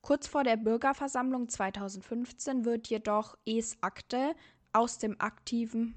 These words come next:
Bestand genommen und auch H's Akte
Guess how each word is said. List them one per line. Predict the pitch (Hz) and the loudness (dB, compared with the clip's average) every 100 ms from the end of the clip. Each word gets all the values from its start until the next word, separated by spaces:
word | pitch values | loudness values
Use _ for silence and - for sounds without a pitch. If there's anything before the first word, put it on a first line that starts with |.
| - | -6
Bestand | 214 - 175 165 - | -6 -2 -2 -2 -8
genommen | - 175 175 170 170 | -12 -10 -8 -10 -8
und | 214 | -4
auch | 202 - | -4 -2
H's | 190 208 240 - | 2 2 0 -4
Akte | 226 - 240 | -6 -4 -2